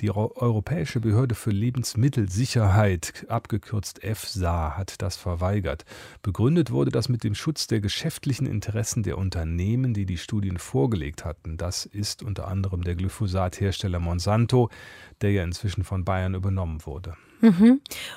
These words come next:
Speaker 2: Und, äh, dazu wird es heute ein Urteil geben vor einem E-U-Gericht.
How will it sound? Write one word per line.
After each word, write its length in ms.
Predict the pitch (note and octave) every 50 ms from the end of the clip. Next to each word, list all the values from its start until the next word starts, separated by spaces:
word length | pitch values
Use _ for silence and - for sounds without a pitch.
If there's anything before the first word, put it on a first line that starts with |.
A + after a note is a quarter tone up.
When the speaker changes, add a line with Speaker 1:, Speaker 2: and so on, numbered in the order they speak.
| - _ _
Speaker 2:
Und, 280 | - A#3 A#3 A3 G#3+ -
äh, 140 | G3 G3
dazu 560 | F#3 - G#3+ A#3+ B3 - - D#4 D4 C4+ G#3 E3+
wird 280 | F#3 G#3+ G#3+ - -
es 440 | A#3 A3 G#3+ G#3 - - - - -
heute 420 | G#3 F#3 G#3 G#3+ - B3+ A#3 -
ein 220 | - G3+ G3+ G#3+ A3
Urteil 480 | C4+ B3+ A#3 A#3 A#3 G#3 F#3+ E3 E3
geben 320 | D#3+ - E3 D#3+ D#3+ D#3+ D#3+
vor 200 | - - F#3 -
einem 240 | E3 E3+ E3+ D#3+ D#3+
E-U-Gericht. 880 | E3 E3+ E3 F#3 F#3+ E3+ D#3+ E3+ D#3+ D#3+ E3 - - - - - -